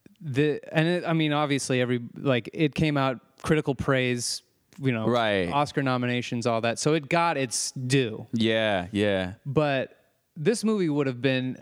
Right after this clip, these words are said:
Speaker 1: a big topic around this time.
Speaker 2: Right.
Speaker 1: With all, like, the Me Too movement and all that
Speaker 2: Yeah.
Speaker 1: stuff. I think it would have, uh, and I, and I found it so tr-, trying,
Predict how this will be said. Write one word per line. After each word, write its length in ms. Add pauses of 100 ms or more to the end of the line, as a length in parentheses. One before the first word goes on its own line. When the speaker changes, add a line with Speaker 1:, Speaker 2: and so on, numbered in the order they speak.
Speaker 1:
a 100
big 760 (300)
topic 540
around 640
this 220
time. 440
Speaker 2:
Right. 380
Speaker 1:
With 80
all, 180
like, 280
the 200
Me 320
Too 240
movement 400
and 80
all 60
that 100 (200)
Speaker 2:
Yeah. 80
Speaker 1:
stuff. 220
I 80
think 220
it 60
would 180
have, 220 (460)
uh, 340 (120)
and 320 (420)
I, 320 (320)
and 160
I 100
found 300
it 100
so 540 (640)
tr-, 180 (260)
trying, 580